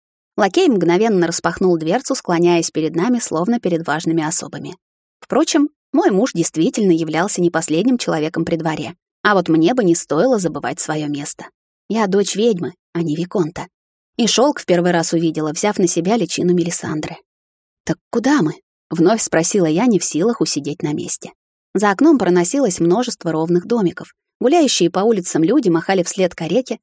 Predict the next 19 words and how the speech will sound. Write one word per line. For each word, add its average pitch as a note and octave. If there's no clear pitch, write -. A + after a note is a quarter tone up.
тыкали C4+
пальцами A#3+
и D4
встречали A3+
её F3
восторженными E3+
приветствиями. D#3+
Скорее C#4+
всего, B3
они A3+
думали, A3
что F#3+
в E3
экипаже F#3
находится F#3
кто-то F3+
из G3
королевской F3+
семьи, A3